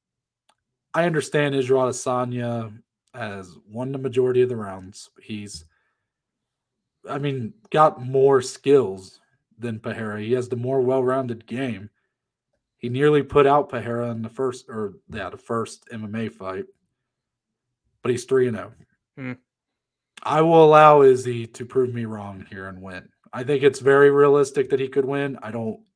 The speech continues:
Speaker 1: hate the odds that he's the favorite, but when I see a guy who's three and oh and is plus value, I am going to take him, and I'm not gonna overcomplicate it.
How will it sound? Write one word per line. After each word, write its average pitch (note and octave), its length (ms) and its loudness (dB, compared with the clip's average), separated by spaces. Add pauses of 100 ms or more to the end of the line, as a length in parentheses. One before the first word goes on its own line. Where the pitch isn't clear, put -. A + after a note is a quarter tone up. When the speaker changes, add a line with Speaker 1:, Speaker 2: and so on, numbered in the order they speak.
Speaker 1:
hate B2+ 320 -8
the B2 160 -4
odds B2 320 -4
that A2+ 140 -8
he's A#2 220 -12
the G#2+ 100 -18
favorite, C3 500 -2 (920)
but A2 100 -6
when A#2+ 120 -8
I C#3 80 -2
see D3 200 -2
a C#3 60 6
guy C#3 240 6
who's B2 220 -6
three C3+ 240 0
and C3+ 80 -2
oh A#2 200 -8 (920)
and G#2+ 80 -16
is F#2+ 120 -18
plus B2+ 320 -8
value, G2+ 560 -8 (640)
I G2 100 -12
am G2 140 -14
going A#2+ 300 -8
to C3 100 0
take A#2+ 320 -8
him, A#2 220 -6
and G#2+ 100 -6
I'm G#2 120 -8
not A2 240 -6
gonna A2+ 260 -8
overcomplicate G2 760 -14
it. E2+ 120 -20